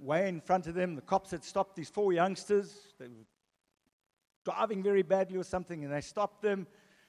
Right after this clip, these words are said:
And then they sped off, and there was a cop chase. And the car went out of control, and out of nowhere, this car hit Piedre's car and killed Piedre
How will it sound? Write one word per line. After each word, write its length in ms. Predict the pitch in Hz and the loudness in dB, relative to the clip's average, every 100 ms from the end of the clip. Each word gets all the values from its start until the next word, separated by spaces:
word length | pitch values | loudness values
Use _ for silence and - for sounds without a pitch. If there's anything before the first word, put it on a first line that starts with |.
| _ _ _ - | _ _ _ -12
And 160 | 143 143 | -8 -4
then 140 | 165 | -2
they 120 | 175 | -2
sped 380 | 175 - 196 185 | -2 -4 2 4
off, 260 | 190 - - | 4 0 -6
and 100 | 139 | -8
there 120 | 151 | -6
was 160 | 156 | -6
a 60 | 147 | -6
cop 320 | - 180 - | -2 -2 -2
chase. 360 | 175 143 120 - | -6 -6 -8 -16
And 100 | 135 | -14
the 40 | |
car 260 | - 202 190 | 2 6 6
went 240 | 190 185 | 4 -4
out 120 | 175 170 | -6 -6
of 140 | - | -8
control, 580 | 160 147 208 202 208 - - | -12 -4 4 6 6 0 -12
and 200 | - 175 202 | -8 -6 -2
out 160 | 214 240 | 2 2
of 140 | 202 | 2
nowhere, 580 | 202 233 262 208 127 113 - _ _ _ _ _ _ - | 6 8 10 6 0 -12 -20 _ _ _ _ _ _ -18
this 120 | 147 - | -18 -6
car 280 | 202 190 | 2 2
hit 200 | 170 185 - - | 2 -2 -6 -8
Piedre's 580 | 202 190 170 190 185 165 - _ _ _ _ - - | -6 -6 2 4 4 2 -10 _ _ _ _ -20 -10
car 420 | 190 175 175 156 - _ | 0 4 4 2 -10 _
and 180 | 160 127 | -14 -12
killed 360 | - 202 196 - | -2 -2 -2 0
Piedre 600 | 196 180 151 160 160 | 0 0 -2 -4 -4